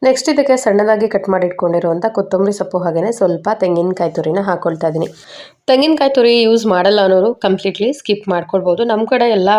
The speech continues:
ಅಡುಗೆಗಳಿಗೂ ತೆಂಗಿನಕಾಯಿ ತುರಿನ ಯೂಸ್ ಮಾಡ್ತೀವಿ. ಹಾಗಾಗಿ ನಾನು, ನಾನು ಹೇಗೆ ಮಾಡ್ತೀನಿ ಅನ್ನೋ ಮೆಥಡಲ್ಲಿ ನಿಮಗೆ ತೋರಿಸಿರ್ತೀನಿ, ಬೇಡ ಅನ್ನೋರು ಸ್ಕಿಪ್ ಮಾಡ್ಕೊಳ್ಬೋದು.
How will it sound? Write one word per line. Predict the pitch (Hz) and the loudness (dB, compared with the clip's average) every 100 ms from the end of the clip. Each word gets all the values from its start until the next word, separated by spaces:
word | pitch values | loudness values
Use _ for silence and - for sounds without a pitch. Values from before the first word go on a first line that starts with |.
| 196 | 2
ಅಡುಗೆಗಳಿಗೂ | 180 185 180 170 208 214 | 0 0 0 0 -4 -4
ತೆಂಗಿನಕಾಯಿ | 185 175 185 185 180 | -4 -2 -4 -4 -6
ತುರಿನ | 175 170 196 294 - | -6 -6 -6 -8 -4
ಯೂಸ್ | 190 190 175 | -4 -4 -6
ಮಾಡ್ತೀವಿ. | 156 180 - 170 247 - _ _ _ _ _ _ _ _ _ _ _ _ _ _ _ | -6 -6 -8 -10 -10 -12 _ _ _ _ _ _ _ _ _ _ _ _ _ _ _
ಹಾಗಾಗಿ | 185 196 196 190 202 | -4 0 2 2 2
ನಾನು, | 185 190 180 | 2 2 0
ನಾನು | 185 226 220 | 0 0 2
ಹೇಗೆ | 196 196 190 | 2 2 0
ಮಾಡ್ತೀನಿ | 175 - 180 | -2 -2 -2
ಅನ್ನೋ | 175 170 | -2 -2
ಮೆಥಡಲ್ಲಿ | 165 165 170 165 170 | -4 -4 -4 -4 -6
ನಿಮಗೆ | 165 165 220 - | -6 -6 -6 -4
ತೋರಿಸಿರ್ತೀನಿ, | 180 165 190 185 175 233 214 | -6 -4 -6 -4 -4 -2 2
ಬೇಡ | 202 202 190 | 2 2 0
ಅನ್ನೋರು | 180 233 - | -2 -4 -6
ಸ್ಕಿಪ್ | - 247 - | -8 -8 -6
ಮಾಡ್ಕೊಳ್ಬೋದು. | 180 - 165 160 160 | -6 -6 -8 -8 -12